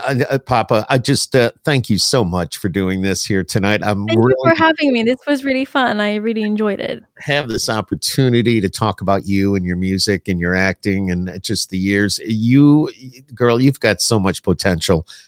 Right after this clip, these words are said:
Speaker 1: and you're already living it. And it, it's just gonna, it's just gonna keep growing. Someday I'm gonna be
Speaker 2: Oh,
Speaker 1: able to
Speaker 2: thank you.
Speaker 1: remember.
Speaker 2: If I ever, if I ever get a Grammy, I'll be like,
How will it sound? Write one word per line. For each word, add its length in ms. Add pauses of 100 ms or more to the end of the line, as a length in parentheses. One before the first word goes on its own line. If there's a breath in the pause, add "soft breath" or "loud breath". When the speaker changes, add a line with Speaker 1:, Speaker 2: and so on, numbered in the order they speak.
Speaker 1:
and 100
you're 200
already 320
living 340
it. 240
And 240
it, 160
it's 220
just 300
gonna, 280 (140)
it's 180
just 180
gonna 160
keep 220
growing. 640 (260)
Someday 360
I'm 60
gonna 140
be 80
Speaker 2:
Oh, 40 (100)
Speaker 1:
able 100
to 160
Speaker 2:
thank 240
you. 200
Speaker 1:
remember. 220
Speaker 2:
If 160
I 180
ever, 260
if 280
I 60
ever 220
get 180
a 80
Grammy, 440
I'll 120
be 100
like, 360